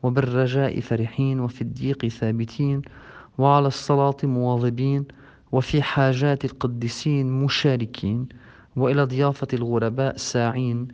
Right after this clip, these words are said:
باركوا الذين يضطهدونكم، باركوا ولا تلعنوا، افرحوا مع الفرحين، وابكوا مع الباكين، كونوا متفقين بعضكم مع بعض،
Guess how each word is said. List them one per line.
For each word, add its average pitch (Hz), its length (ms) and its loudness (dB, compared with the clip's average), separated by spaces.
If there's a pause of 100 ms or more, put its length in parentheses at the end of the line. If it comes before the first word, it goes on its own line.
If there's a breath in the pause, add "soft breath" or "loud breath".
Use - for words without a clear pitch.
(680 soft breath)
باركوا 143 600 4
الذين 127 360 2
يضطهدونكم، 123 1080 0
باركوا 147 680 4
ولا 127 200 4
تلعنوا، 120 600 0 (1200 loud breath)
افرحوا 131 540 0
مع 120 180 0
الفرحين، 113 680 -4 (840)
وابكوا 143 440 2
مع 117 200 0
الباكين، 110 580 -2 (680 soft breath)
كونوا 160 260 4
متفقين 135 960 0
بعضكم 117 640 0
مع 117 180 -2
بعض، 131 340 0